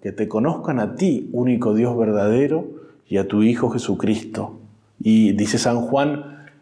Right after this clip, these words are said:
que después de esta muerte lo veremos tal cual es. Y San Pablo dice también en otro lugar que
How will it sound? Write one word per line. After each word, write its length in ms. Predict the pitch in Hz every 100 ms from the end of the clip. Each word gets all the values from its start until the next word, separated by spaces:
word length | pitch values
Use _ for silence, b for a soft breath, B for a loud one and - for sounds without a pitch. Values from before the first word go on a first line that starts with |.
| _ _
que 460 | - 120 135 - 107
después 360 | 107 - 117
de 60 | 131
esta 200 | 127 139
muerte 680 | 160 165 151 147 185 220 - - -
lo 280 | 110 123
veremos 600 | 117 120 165 190 185 - -
tal 360 | 180 202 -
cual 280 | - 180 180
es. 420 | 190 - - - - _ _ _ _ _ _
Y 400 | - 113 110 110 110
San 220 | 104 92
Pablo 280 | 113 113 120
dice 240 | 120 120
también 600 | 117 117 123 135 - B B B B -
en 160 | 98
otro 220 | 101 110
lugar 760 | 123 139 135 131 - - - - _ _
que 480 | - 123 - -